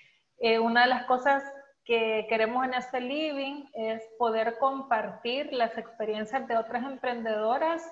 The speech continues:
y yo sé, pues, que Karen va a compartir también sus conocimientos, si alguien quiere perfeccionar esta parte, eh, entre todos creo que también podemos ayudarnos y podemos aprender de la experiencia de otra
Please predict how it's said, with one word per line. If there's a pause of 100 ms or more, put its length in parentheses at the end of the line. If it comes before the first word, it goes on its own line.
y
yo
sé,
pues,
que
Karen (180)
va
a
compartir
también
sus
conocimientos,
si
alguien
quiere
perfeccionar
esta
parte, (560)
eh,
entre
todos
creo
que
también
podemos
ayudarnos
y
podemos
aprender
de
la
experiencia
de
otra